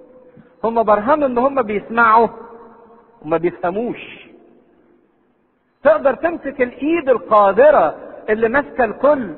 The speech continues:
انت عايز تمسكها؟ هل الذئب يستطيع انه يقوى على الراعي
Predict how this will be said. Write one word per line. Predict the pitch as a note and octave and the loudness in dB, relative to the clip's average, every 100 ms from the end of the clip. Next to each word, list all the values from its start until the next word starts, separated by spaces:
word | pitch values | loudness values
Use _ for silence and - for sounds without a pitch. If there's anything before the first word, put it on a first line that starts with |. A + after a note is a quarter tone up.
| C4 | -6
انت | C#4 | -2
عايز | A#3 C#4 - | 0 0 0
تمسكها؟ | B3+ A#3+ C#4+ C#4+ - B3 - - - - _ _ _ _ _ _ _ _ _ _ _ _ _ _ _ _ _ _ _ _ | -6 -6 -4 -6 -4 -4 -6 -18 -20 -20 _ _ _ _ _ _ _ _ _ _ _ _ _ _ _ _ _ _ _ _
هل | A3+ B3+ | 2 4
الذئب | B3 G3+ D#4 B3+ | 2 4 2 4
يستطيع | A3+ A3 - A3+ - D4+ B3+ G3+ | 2 2 2 -2 0 -2 -2 -2
انه | A3 G#3 | -4 -2
يقوى | G#3 C4+ B3+ A3+ | 0 0 0 2
على | G3+ G3 G3 | 6 6 4
الراعي | F#3 G3 B3 B3+ G3 D3+ C3 | 2 4 6 6 4 0 -6